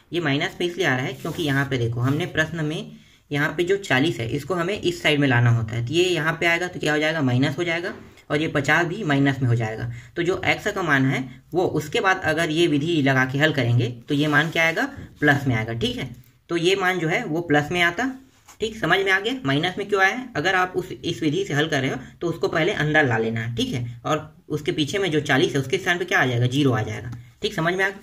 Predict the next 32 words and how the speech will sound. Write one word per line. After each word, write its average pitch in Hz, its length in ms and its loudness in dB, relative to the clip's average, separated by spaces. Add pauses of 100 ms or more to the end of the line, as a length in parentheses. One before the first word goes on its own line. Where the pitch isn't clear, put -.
कैसे 208 200 0
समीकरण 196 380 0
बनेगा 190 240 0
मैं 147 140 2
यहाँ 135 160 2
पे 156 100 0
बना 139 300 4
के 135 120 -4
बता 127 260 2
देता 123 180 0
हूँ। 147 300 -6 (400)
तीन 160 140 -2
X 185 220 -4
plus 143 360 0
Y 123 320 2 (420)
minus 139 380 0
चालीस 131 520 0
बराबर 127 360 4
ज़ीरो, 123 300 4
ये 139 180 2
समीकरण 175 380 -4
बनेगा। 180 340 0 (600)
फिर 220 280 -4
चार 139 280 4
एक्स 214 220 -2 (580)
प्लस 139 120 0
दो 143 220 4
वाई 208 220 2 (1300)
माइनस 131 420 2
पचास 156 360 2 (220)
बराबर 123 400 4 (360)
ज़ीरो, 123 260 0